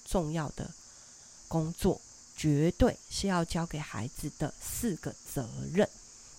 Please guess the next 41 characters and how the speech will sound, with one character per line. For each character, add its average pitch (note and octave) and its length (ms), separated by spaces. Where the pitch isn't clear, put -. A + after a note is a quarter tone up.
第 A3 160
一 - 20
个， F3+ 200
家， F3 340
啊， E3 100
自 G#3+ 180
己。 - 300
第 F#3+ 140
二 F#3 140
个， - 160
家 D#3 340
庭。 - 240
第 G3+ 120
三 E3+ 260
个， - 240
公 E3 340
司。 D#3 380
第 F3+ 80
四 - 220
个， - 160
国 C3+ 280
家 C3+ 340
社 - 320
会。 - 280
哈， C#3 160
他 - 80
说 C4+ 180
这 B3+ 160
是 A#3 140
父 A#3 180
母 D3 260
最 G#3+ 300
重 D3+ 320
要 C#3 160
的 B2+ 80
工 C3 260
作， - 220
因 C4+ 120
为 C#4+ 60
他 B3+ 180
说， A#3+ 260